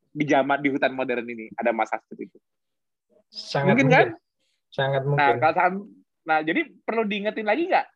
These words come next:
Speaker 1: Kalau ada masalah, oke lah masalah, tapi tetap berusaha relaksasi. Aku ingatkan pentingnya,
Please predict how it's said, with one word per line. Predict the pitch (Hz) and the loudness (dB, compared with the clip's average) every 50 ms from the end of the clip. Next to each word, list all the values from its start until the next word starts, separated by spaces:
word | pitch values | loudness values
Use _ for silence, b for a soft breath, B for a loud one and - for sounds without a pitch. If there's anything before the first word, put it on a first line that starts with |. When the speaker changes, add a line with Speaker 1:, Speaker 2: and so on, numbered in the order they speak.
| _ _ _ _ _ _ _ _ _ _ _ _ _ _ _ | _ _ _ _ _ _ _ _ _ _ _ _ _ _ _
Speaker 1:
Kalau | - 147 147 147 | -8 -4 -2 -2
ada | 143 151 | -2 -2
masalah, | 143 147 143 - 190 208 202 - | -4 -4 -6 -4 -4 -4 -4 -6
oke | 160 - - | -6 -8 -6
lah | 202 208 185 175 | -4 -4 -4 -4
masalah, | 160 156 - 170 165 | -6 -8 -10 -8 -8
tapi | - - - 254 233 - | -8 -10 -10 -12 -14 -10
tetap | - - 190 185 240 | -8 -6 -2 -2 -2
berusaha | 208 185 165 156 147 - 170 165 | -2 -2 -2 -2 0 2 2 2
relaksasi. | 160 160 160 151 147 - 151 151 147 - 160 135 110 - _ _ _ _ _ _ _ _ _ _ _ _ _ _ | 2 2 0 -2 -2 -2 -4 -4 -4 -6 -10 -12 -12 -12 _ _ _ _ _ _ _ _ _ _ _ _ _ _
Aku | - 151 165 202 208 | -8 -6 -4 -4 -2
ingatkan | 214 202 196 202 - - 208 | -2 -2 -2 0 0 0 -2
pentingnya, | 202 190 214 214 220 214 | 0 -2 -4 -2 -2 -4